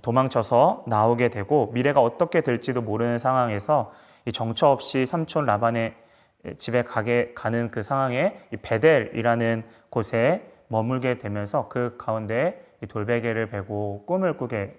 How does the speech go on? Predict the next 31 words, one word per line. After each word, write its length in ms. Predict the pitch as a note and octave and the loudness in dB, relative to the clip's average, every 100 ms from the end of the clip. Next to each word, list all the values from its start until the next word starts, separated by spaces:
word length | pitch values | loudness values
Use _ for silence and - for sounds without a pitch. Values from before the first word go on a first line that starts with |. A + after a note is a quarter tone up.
| - | -14
됩니다. 440 | A2 G2 F#2+ F#2 - _ _ _ _ | -10 -6 -6 -6 -10 _ _ _ _
꿈에 500 | - G3 G3 F3 B2+ - | -2 4 6 6 2 0
보니까 360 | A#2 A#2 C#3 | -2 2 2
우리 140 | A2 G#2+ | 2 0
성경에 380 | F3+ F3+ F3 | 2 4 4
이렇게 240 | C3+ A#2 A2+ | 2 0 -2
나와 160 | F#2+ F#2+ | 0 -2
있습니다. 280 | - G2 | -6 -12
이십팔 560 | G2 - - G#2 - A#2 | -14 -14 -12 -6 -2 0
장 140 | A#2 | 0
십이 240 | A#2 C#3+ C#3+ | -4 -4 -2
절인데요. 520 | A2+ G2+ G2+ B2 G#3+ - - _ _ - | -2 -2 0 0 0 -4 -20 _ _ -2
꿈에 220 | F3+ F#3+ | 4 6
본즉 720 | F3+ B2 D3 A2 - - _ | 4 2 2 0 -2 -20 _
사닥다리가 760 | - F#3 G3 G3 E3 D#3 D3+ D3 | 0 4 6 6 4 6 4 6
땅 200 | F3 E3+ | 4 4
위에 280 | C#3 C3+ C3+ | 2 2 0
서 220 | C3 D#3+ | 2 2
있었는데 500 | D3+ - G#2+ G#2+ G#2+ | 2 0 -2 0 -2
그 160 | - A2 | -2 0
꼭대기에, 960 | F#3 - G3+ F#3+ D#3 C#3 F3 - - - _ _ | -2 0 0 0 2 4 4 2 -8 -20 _ _
꼭대기가 500 | F3+ F#3 G3 D3+ A2+ | -2 2 2 4 2
하늘에 440 | - F#3+ G3 F#3 | 4 2 4 4
닿았고 560 | D#3+ A#2+ A#2 A2+ - G2+ | 4 4 2 2 -4 -2
또 100 | D3+ | -2
본즉 600 | - A#2+ A2+ C3 F#3 - - _ | 0 -2 0 2 2 -2 -20 _
하나님의 520 | - F3 F#3+ F3+ E3 | 0 4 6 6 2
사자들이 420 | D#3+ D#3+ D3 C3+ C3 | 2 4 4 2 0
그 180 | B2 | 0
위에 340 | G#2 A2 A#2 A#2+ | 0 2 2 2
오르락내리락하고 1200 | A2+ A2 A#2+ A2+ G2+ G#2 G#2 G#2 - G2 G#2 F2+ | 0 0 0 0 -2 0 0 0 -6 -8 -10 -12